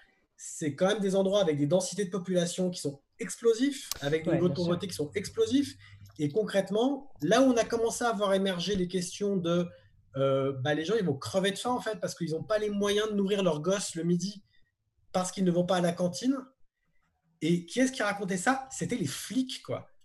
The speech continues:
Speaker 1: C'était les flics qui avaient les jetons parce qu'ils étaient au contact de ces populations-là. Les flics étaient capables de le dire. Pourquoi à aucun moment on a demandé aux flics,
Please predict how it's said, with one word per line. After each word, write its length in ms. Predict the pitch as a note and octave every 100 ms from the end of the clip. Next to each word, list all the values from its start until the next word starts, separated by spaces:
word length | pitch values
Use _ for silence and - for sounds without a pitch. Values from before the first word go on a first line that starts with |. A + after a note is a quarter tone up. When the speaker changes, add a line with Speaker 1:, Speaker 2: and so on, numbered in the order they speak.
| - -
Speaker 1:
C'était 240 | C#3+ F#3+
les 120 | F#3+
flics 480 | F3+ - C4 - -
qui 80 | E3+
avaient 180 | E3 E3
les 80 |
jetons 460 | D3 - - C4 C#4+ - _ _ -
parce 200 | F3 -
qu'ils 180 | F#3+
étaient 140 | E3 E3
au 80 | D#3+
contact 360 | B3 B3+ B3
de 60 | G#3
ces 160 | G3+
populations-là. 600 | F#3+ F3+ G3 F3+ G3+ A#3 A#3+ -
Les 120 | F3 F#3
flics 440 | - A#3 C#4+ B3+
étaient 160 | F#3 F3+
capables 300 | F3+ F#3 E3+
de 80 |
le 80 | F3+
dire. 320 | F3 F3 - - - -
Pourquoi 360 | G#3+ G#3+ C#4+ D4
à 40 |
aucun 300 | A3 F3 A#3
moment 320 | A3+ A3+ C4
on 80 | A3
a 100 | E3
demandé 720 | D3 G3+ G3+ G3+ F#3+ C4 - _ - -
aux 140 | D3+ D3+
flics, 580 | - G3+ C4+ C#4 -